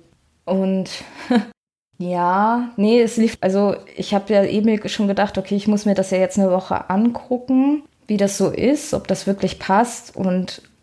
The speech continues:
war dieser Hund nervig, wirklich. Die ist auf Tische gesprungen. Sie hat mich die ganze Zeit angestarrt, wirklich permanent. Und ich wusste nicht, was wollte sie.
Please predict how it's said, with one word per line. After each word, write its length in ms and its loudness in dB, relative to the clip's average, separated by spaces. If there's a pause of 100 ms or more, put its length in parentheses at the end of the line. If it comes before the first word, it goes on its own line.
(160)
war 120 0
dieser 280 2
Hund 180 0
nervig, 560 -2
wirklich. 380 -4 (420)
Die 120 4
ist 480 0
auf 200 -10
Tische 380 0
gesprungen. 800 -8 (400)
Sie 200 2
hat 220 2
mich 460 0 (140)
die 120 0 (180)
ganze 320 2
Zeit 460 0
angestarrt, 1080 -2 (160)
wirklich 460 -4
permanent. 760 0 (120)
Und 140 4
ich 120 0
wusste 260 0
nicht, 200 -2
was 180 -4
wollte 360 2
sie. 360 -2